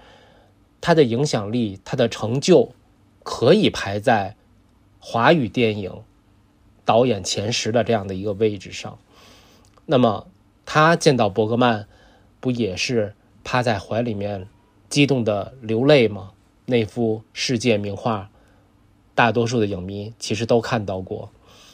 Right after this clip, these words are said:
就是这种心情，无论是电影行内的人，还是一个影迷，对这样一个开宗立派、影响人无数的，呃，电影大师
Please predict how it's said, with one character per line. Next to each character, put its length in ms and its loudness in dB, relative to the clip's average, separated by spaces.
就 120 0
是 140 -2
这 200 4
种 260 -2
心 300 4
情， 240 -2
无 160 0
论 200 8
是 300 0
电 260 6
影 160 -4
行 260 -8
内 160 4
的 100 -4
人， 220 -14
还 180 -4
是 140 -2
一 60 -2
个 80 0
影 240 -2
迷， 300 -10
对 300 4
这 140 0
样 160 2
一 80 0
个 180 6
开 320 0
宗 240 0
立 120 0
派、 340 -2
影 260 -2
响 260 -6
人 240 -4
无 200 -2
数 300 2
的， 300 -6
呃， 500 -12
电 200 2
影 80 -10
大 200 0
师 400 -4